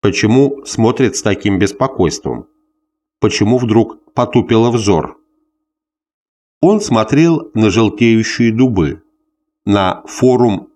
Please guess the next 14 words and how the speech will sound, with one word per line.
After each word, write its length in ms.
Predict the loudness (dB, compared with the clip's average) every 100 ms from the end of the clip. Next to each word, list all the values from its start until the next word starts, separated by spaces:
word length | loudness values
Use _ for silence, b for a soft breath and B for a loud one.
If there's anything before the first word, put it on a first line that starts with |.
| _
кишащий 580 | -2 -2 0 -2 0 0
людьми, 480 | 0 0 -4 -6 -10 _ _ _ _ _ _ _ _ _ _ _
и 100 | 0
наблюдал 480 | 0 2 0 2 0
за 160 | 0 0
ней 420 | 2 0 -2 -10 _
краешком 600 | -4 0 0 -2 -2 0
глаза. 460 | 0 0 -2 -8 -12 _ _ _ _ _ _ _ _ _ _ _ _ _ _ -6
«Где 280 | -2 2 2
Макрон?» 600 | 0 -2 -2 -2 -4 -12 _ _ _ _ _ _ _ _ _ _ _
Она 300 | -2 2 2
опять 280 | 2 0 0
отвела 400 | -2 2 2 2
глаза. 520 | 2 0 -2 -4 -6